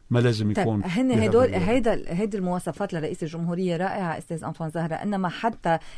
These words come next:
Speaker 2: داخل صفوف المعارضة أنفسهم يلي هن القوى السيادية بين مزدوجين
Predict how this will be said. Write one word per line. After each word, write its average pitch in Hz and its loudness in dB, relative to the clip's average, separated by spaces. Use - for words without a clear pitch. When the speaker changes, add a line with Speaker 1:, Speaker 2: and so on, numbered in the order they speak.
Speaker 2:
داخل 196 2
صفوف - -6
المعارضة 170 0
أنفسهم 202 -2
يلي 165 -2
هن 202 -2
القوى 185 0
السيادية 185 -2
بين 170 -2
مزدوجين 160 -2